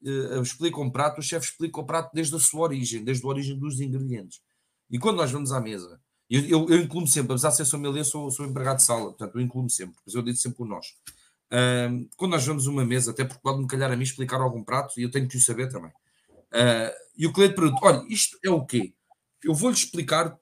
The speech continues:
todos os ingredientes, todo o processo que ele é feito, al-, exatamente como ao vinho. Alguma história por detrás daquele ingrediente, ingrediente que nós achamos curiosa, que o chefe nos passou.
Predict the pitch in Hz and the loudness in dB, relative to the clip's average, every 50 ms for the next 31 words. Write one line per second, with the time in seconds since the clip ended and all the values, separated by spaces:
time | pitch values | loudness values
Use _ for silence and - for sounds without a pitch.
0 | _ - 202 208 214 202 196 196 170 180 190 170 170 185 170 160 156 139 117 107 | _ -4 -2 -2 -2 -2 -4 -6 -6 -4 -4 -4 -4 -2 -2 -2 -2 -2 -2 -2
1 | 107 113 127 135 135 - - - - 226 233 196 190 185 185 - 160 - - - | -2 -4 -4 -6 -8 -10 -10 -6 -4 -2 -2 -2 -4 -8 -8 0 4 4 4 6
2 | 165 156 - - - 147 143 135 123 120 - - 123 135 131 - - - - _ | 4 2 2 0 0 -2 0 0 0 2 2 0 0 0 -2 -4 -12 -20 -20 _
3 | _ - 147 160 170 165 - - - - 170 160 156 214 240 - 214 220 240 233 | _ 4 4 4 4 2 -4 -10 -8 -2 2 6 6 6 6 4 2 0 0 -2
4 | - 214 208 190 131 123 117 110 98 - _ _ - 160 175 190 269 254 226 196 | -4 -4 -2 -2 0 0 0 -2 -4 -6 _ _ 2 2 4 4 2 2 2 2
5 | - - - 202 202 180 170 - - 190 175 156 156 - - 233 220 202 170 185 | 2 4 2 2 2 2 0 0 -2 -4 -4 -4 -4 -2 0 2 2 2 2 0
6 | - - 196 185 180 175 165 160 165 180 175 160 139 127 - - - - - 151 | -2 -2 -2 -2 -2 -2 -4 0 2 2 2 2 0 -6 -12 -18 -12 -6 -4 -2
7 | 156 160 175 175 160 131 - 156 185 208 202 190 185 - - 196 185 170 - - | 2 4 4 4 4 2 0 2 2 4 4 4 4 2 2 0 0 0 -2 -4
8 | - 156 147 131 131 139 143 147 143 190 196 - - - _ _ - 196 185 - | -2 0 2 4 4 6 6 6 4 4 2 -2 -10 -20 _ _ -2 0 2 4
9 | - 208 202 208 - 202 190 185 - - 208 196 - - 180 175 - _ | 4 4 2 2 -2 -4 -6 -6 -6 0 4 4 4 4 4 -2 -10 _